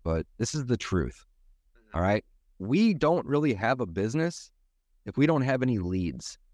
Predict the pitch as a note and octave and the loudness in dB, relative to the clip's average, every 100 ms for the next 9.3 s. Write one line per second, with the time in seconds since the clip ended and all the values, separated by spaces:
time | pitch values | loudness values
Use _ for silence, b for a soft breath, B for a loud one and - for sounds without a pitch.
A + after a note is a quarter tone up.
0 | _ F3+ F3 A2+ F2 D#2 - D2+ - D2+ | _ 0 2 2 -2 -6 -4 -6 -4 -6
1 | - - _ _ _ _ _ _ C3 C3+ | -6 -12 _ _ _ _ _ _ -4 2
2 | F#3 G3 E3+ D#3 E3+ E3 C#3+ G2 B2+ C3 | 2 4 2 0 0 0 0 0 0 0
3 | F2+ F#2+ A2+ A#2+ A2+ F3+ E3+ D3 A2+ C3+ | -2 -2 0 0 0 2 2 0 0 0
4 | A#2+ A2+ A2 A2+ A2+ G#2 E2+ E2+ F2 D2+ | 2 0 2 2 2 2 0 0 -2 -4
5 | C#2 - _ _ - _ _ _ G#2 C3 | -6 -10 _ _ -20 _ _ _ -2 0
6 | C#3+ C#3 - B2+ A#2+ A2+ - A2+ B2 A#2+ | 2 0 2 0 0 0 0 0 2 0
7 | B2 A#2+ A#2+ - F#2+ A2+ A2+ A2+ A2+ - | 0 0 -2 -2 0 2 2 0 -2 -2
8 | F#2+ - - G#2+ G2+ F2 F2 G#2+ G#2 G#2 | -2 -2 -2 -2 0 0 0 0 0 -2
9 | - G2+ G2+ | -2 -2 -2